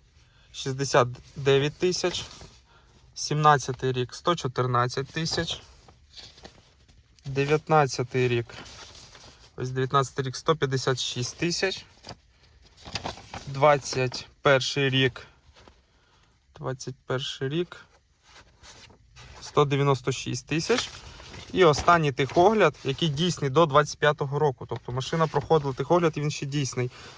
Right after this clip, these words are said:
Має двісті сорок одну тисячу кілометрів.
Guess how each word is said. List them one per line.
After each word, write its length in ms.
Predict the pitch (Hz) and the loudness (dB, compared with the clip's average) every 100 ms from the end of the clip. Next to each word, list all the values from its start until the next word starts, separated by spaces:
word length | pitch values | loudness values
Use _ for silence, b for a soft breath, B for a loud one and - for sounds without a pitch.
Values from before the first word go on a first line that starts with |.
| B | B
Має 240 | 143 147 131 | 2 4 4
двісті 360 | 135 202 - | 0 -4 -4
сорок 340 | 160 165 147 135 | 2 4 4 0
одну 220 | 131 165 | -2 -2
тисячу 380 | 143 143 147 131 | -2 -8 -10 -6
кілометрів. 560 | 139 131 127 107 120 | -2 0 0 -2 -6